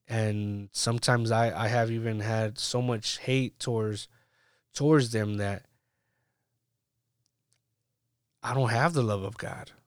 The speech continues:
But I had to get to a point that I was like, You know what? You know what, God? This is m-, me losing my salvation or me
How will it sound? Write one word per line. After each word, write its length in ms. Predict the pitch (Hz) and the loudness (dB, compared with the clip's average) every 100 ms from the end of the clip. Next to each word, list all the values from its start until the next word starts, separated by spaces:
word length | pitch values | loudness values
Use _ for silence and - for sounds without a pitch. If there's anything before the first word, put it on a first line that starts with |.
| _ _ _ _ _ _ _ _ _ _ | _ _ _ _ _ _ _ _ _ _
But 140 | 120 | 4
I 80 | 120 | 6
had 140 | 151 151 | 6 4
to 40 | |
get 140 | 147 139 | -2 0
to 120 | 131 | 0
a 40 | |
point 380 | 110 - 160 143 - _ _ _ _ _ 135 | 0 0 2 0 -6 _ _ _ _ _ 0
that 160 | 131 | 6
I 60 | 123 | 6
was 140 | 120 | 6
like, 160 | 120 107 | 2 0
You 60 | 160 | 0
know 80 | |
what? 240 | 170 185 180 _ _ _ _ _ _ _ _ _ _ _ _ _ _ _ _ _ | 2 2 0 _ _ _ _ _ _ _ _ _ _ _ _ _ _ _ _ _
You 100 | 139 | -10
know 80 | 170 | -2
what, 180 | 175 175 | 0 0
God? 260 | 180 175 - _ _ _ _ _ _ _ _ _ _ _ _ _ _ _ _ _ _ _ _ _ _ _ _ _ _ _ _ _ | -2 -4 -8 _ _ _ _ _ _ _ _ _ _ _ _ _ _ _ _ _ _ _ _ _ _ _ _ _ _ _ _ _
This 280 | 139 143 170 | -4 -2 0
is 160 | 233 - - _ _ 139 | -4 -6 -18 _ _ -4
m-, 160 | 135 - | -2 -2
me 200 | 139 190 | -2 0
losing 340 | 190 185 180 165 | 2 2 2 2
my 100 | 143 | 2
salvation 840 | - 113 107 117 120 - 131 131 | 2 0 2 0 0 0 0 0
or 140 | 110 | 0
me 360 | 107 117 131 | 0 0 0